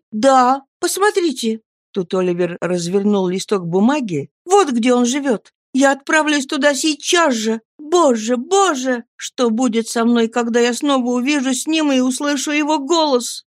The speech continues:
Роза, внимание которой немало отвлеклось всеми этими несвязанными выражениями радости, прочла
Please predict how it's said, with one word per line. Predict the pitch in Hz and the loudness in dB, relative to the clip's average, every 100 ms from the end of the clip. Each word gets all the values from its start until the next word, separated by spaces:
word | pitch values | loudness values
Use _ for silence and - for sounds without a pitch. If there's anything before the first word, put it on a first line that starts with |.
| _ _ - | _ _ -6
Роза, | 160 170 156 | -2 0 0
внимание | 160 180 180 196 208 175 | -2 0 0 2 0 -2
которой | - 180 190 180 185 | -4 -4 -2 -2 0
немало | 202 214 202 175 170 | 2 2 2 0 -2
отвлеклось | 170 185 202 220 196 | -4 -6 -2 0 0
всеми | - - - 208 190 - | -4 -6 0 2 0 -2
этими | 220 190 - 185 | -2 -2 -2 -2
несвязанными | 190 202 - 214 180 180 175 175 | 0 0 0 0 0 -2 -2 0
выражениями | 175 180 180 202 185 180 175 | 0 -2 0 0 0 -2 0
радости, | 185 254 285 226 - - 127 127 _ | 0 0 0 -2 -6 -4 -4 -4 _
прочла | 190 196 - 294 294 | -2 0 0 -2 -4